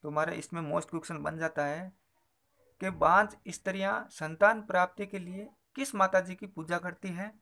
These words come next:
तो इसका राइट आंसर हो जाएगा शीतला माता। ध्यान में रखना हमको,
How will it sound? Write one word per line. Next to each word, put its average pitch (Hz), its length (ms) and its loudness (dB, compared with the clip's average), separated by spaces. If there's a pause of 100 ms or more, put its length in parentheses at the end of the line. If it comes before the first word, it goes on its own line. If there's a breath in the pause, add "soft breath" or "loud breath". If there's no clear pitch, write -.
तो 165 60 -8
इसका 165 260 -8
राइट 170 300 -6
आंसर 185 280 -8
हो 170 60 -6
जाएगा 165 420 -6 (360)
शीतला 143 340 -4
माता। 110 280 -8 (220)
ध्यान 131 180 -4
में 151 120 -10
रखना 160 220 -8
हमको, 156 300 -10